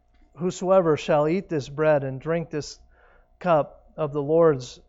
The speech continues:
unworthily shall be guilty of the body and the blood of the Lord.' But let us examine our, uh, our, but let, let a man examine himself, and so let him eat that bread and drink that cup.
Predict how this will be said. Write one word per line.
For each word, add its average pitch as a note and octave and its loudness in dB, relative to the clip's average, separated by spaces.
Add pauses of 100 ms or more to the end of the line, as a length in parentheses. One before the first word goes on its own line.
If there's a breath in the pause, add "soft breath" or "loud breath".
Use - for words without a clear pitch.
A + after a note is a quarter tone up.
(300)
unworthily D3+ 0
shall D3+ -4
be C3+ -6
guilty E3+ -4
of B2+ -10
the C3+ -10
body C#3+ -8
and C3 -12
the B2+ -12
blood C#3 -6
of B2 -12
the B2+ -12
Lord.' C3 -8 (760 soft breath)
But D3 -4
let E3 2
us A3+ -2
examine D3+ -2
our, C#3 -2 (280)
uh, F3 -16
our, D3+ -8
but D3 -10
let, G3+ -2
let D#3+ -6
a D3+ -10
man D#3+ -2
examine D3+ -6
himself, C#3+ -4
and C3+ -12
so C3+ -8
let D3+ -4
him D3 -8
eat F3 -10
that C3+ -6
bread C#3 -6
and B2 -12
drink D#3 -10
that C3+ -8
cup. C#3+ -6